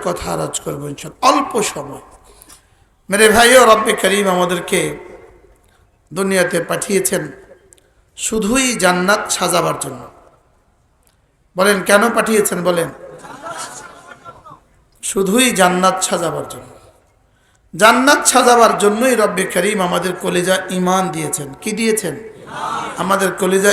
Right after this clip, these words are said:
ঈমান দিয়েছেন শুধু জান্নাত সাজাবার জন্য। আমার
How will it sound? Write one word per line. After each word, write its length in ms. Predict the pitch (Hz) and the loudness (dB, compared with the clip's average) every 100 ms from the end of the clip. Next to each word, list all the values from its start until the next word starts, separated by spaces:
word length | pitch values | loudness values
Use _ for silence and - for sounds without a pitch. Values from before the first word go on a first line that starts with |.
| 180 | 0
ঈমান 460 | 190 190 208 214 | -2 0 2 0
দিয়েছেন 460 | 196 190 190 226 190 | 0 0 2 -2 -2
শুধু 260 | - 208 | -2 -4
জান্নাত 480 | 208 190 190 226 254 | 0 0 2 0 -2
সাজাবার 460 | - 190 175 175 139 | -2 -2 -2 -2 -4
জন্য। 280 | 147 127 - - _ _ _ _ _ _ _ _ _ _ _ _ _ | -10 -12 -18 -20 _ _ _ _ _ _ _ _ _ _ _ _ _
আমার 380 | - 220 294 302 | 0 4 8 8